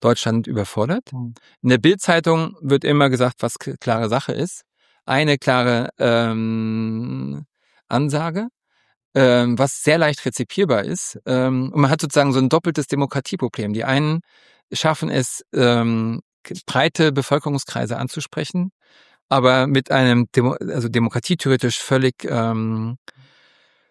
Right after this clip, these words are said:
Speaker 1: völlig problematischen Ansatz. Und die anderen haben einen demokratietheoretisch wirklich sehr spannenden Ansatz mit dieser Multiperspektivität,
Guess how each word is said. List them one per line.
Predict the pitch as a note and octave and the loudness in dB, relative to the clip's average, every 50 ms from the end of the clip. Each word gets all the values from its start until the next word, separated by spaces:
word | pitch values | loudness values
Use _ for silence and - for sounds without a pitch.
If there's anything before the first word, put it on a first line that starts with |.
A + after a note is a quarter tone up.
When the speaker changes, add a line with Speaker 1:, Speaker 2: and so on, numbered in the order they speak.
| _ _ _ | _ _ _
Speaker 1:
völlig | - - - - B2+ B2 B2+ - | -18 -8 -2 2 2 2 2 0
problematischen | - - A#2+ - B2 B2 A#2+ C3 C3+ - C#3 - - - A#2+ A2 G#2+ G#2+ A2 A2 - | -4 -4 -2 0 2 2 2 2 0 -2 -4 -4 -2 -2 -2 0 0 -2 -2 -4 -4
Ansatz. | - A#2+ B2+ C#3 D3 E3+ F#3 - - | -2 -2 -2 0 0 -2 -4 -4 -4
Und | - B2+ | -2 0
die | A#2+ B2 | 2 2
anderen | B2+ C#3 D3 D3+ D3 C#3 C3+ | 2 4 4 4 4 4 2
haben | C#3+ C#3 D3 D3 - | 2 2 0 0 0
einen | B2+ B2 A#2+ | 0 0 2
demokratietheoretisch | A#2+ A#2+ A#2 - B2 A#2 - - - - - D3+ D3 C3+ - - | 2 0 0 -2 -4 -4 -4 -6 -4 -2 0 0 0 0 -2 -6
wirklich | C#3+ C3+ C3 - | -6 -6 -6 -2
sehr | - B2+ C3 C3+ C3 | 2 4 4 4 4
spannenden | B2 - - C3 C3 D#3 E3 D#3+ - | 2 0 0 0 2 2 0 0 0
Ansatz | - D3 D3+ D3 D3+ D3 - - | 0 0 2 2 0 0 -2 -2
mit | C3+ B2+ A#2+ | -4 -2 2
dieser | B2 A#2 | 2 4
Multiperspektivität, | A#2+ B2+ C3 - - D3 - C#3+ C3 - D3 - - D3+ D3+ D3 - - E3+ F#3 G#3 - - A#3+ | 4 2 2 2 0 0 0 -2 -2 -2 -4 -6 -4 -4 -4 -4 -2 -2 -4 -4 -4 -6 -12 -18